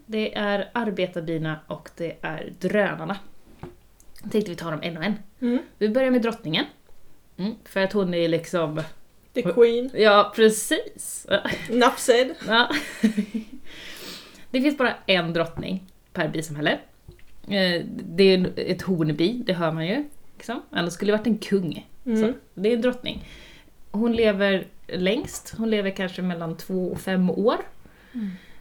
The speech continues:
Speaker 1: Och, eh, hon, eh, är mamma till alla bina. Det är hon som lägger alla ägg. Det är liksom hennes huvuduppgift.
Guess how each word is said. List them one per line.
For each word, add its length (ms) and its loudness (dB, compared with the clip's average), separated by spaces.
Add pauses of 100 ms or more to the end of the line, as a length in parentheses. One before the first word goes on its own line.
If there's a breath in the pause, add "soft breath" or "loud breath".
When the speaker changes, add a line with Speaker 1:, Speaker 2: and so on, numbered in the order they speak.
(100)
Speaker 1:
Och, 460 -2
eh, 300 0 (160)
hon, 540 -2
eh, 300 -6 (960)
är 200 -2
mamma 480 2 (140)
till 220 -8
alla 360 -2
bina. 260 -6 (1120)
Det 100 2
är 40 4
hon 200 0
som 420 -2
lägger 480 -6 (300)
alla 240 -8
ägg. 260 0
Det 100 0
är 60 4
liksom 240 -8
hennes 380 -8
huvuduppgift. 1040 -6